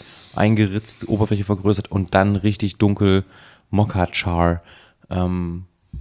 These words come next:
abgeflammt, Holzkohle erzeugt.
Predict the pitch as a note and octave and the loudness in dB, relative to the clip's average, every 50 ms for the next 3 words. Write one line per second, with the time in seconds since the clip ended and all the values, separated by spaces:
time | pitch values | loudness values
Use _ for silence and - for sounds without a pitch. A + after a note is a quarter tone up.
0 | - - _ _ - E2+ F2 - - - - - - - F#2 F2 E2 E2+ E2+ E2+ | -16 -18 _ _ -2 -2 -2 -2 -6 -8 -8 -8 -4 0 2 2 2 2 -2 -4
1 | - - - - - _ _ _ _ _ _ - G2+ G2 - - - - - F#2 | -6 -10 -16 -18 -20 _ _ _ _ _ _ -4 -4 -4 -4 -4 -8 -4 -2 0
2 | F2+ F2 E2 - - _ _ _ - F2+ - - - - F2+ F2 F2 E2 - - | 0 0 -2 -4 -8 _ _ _ -6 -6 -6 -8 -6 -2 -2 0 0 -2 -4 -10
3 | - | -20